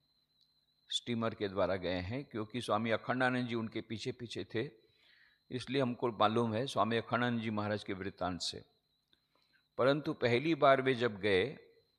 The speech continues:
तब वे समुद्र यात्रा के द्वारा नहीं गए, परंतु वे पैदल चल करके गए।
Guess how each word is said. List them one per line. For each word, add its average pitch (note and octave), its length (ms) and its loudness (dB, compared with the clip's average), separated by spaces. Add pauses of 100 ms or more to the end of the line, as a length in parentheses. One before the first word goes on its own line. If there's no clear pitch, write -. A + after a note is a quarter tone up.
(240)
तब A#2+ 220 2 (160)
वे C#3 460 0 (720)
समुद्र C#3 540 -2
यात्रा B2 440 4
के B2 160 -2
द्वारा A#2+ 260 2
नहीं A2+ 320 0
गए, G#2+ 240 0
परंतु A#2 720 -2 (840)
वे A2+ 440 2
पैदल A#2 320 2
चल A#2 220 0
करके A2 320 -2
गए। F#2+ 380 -2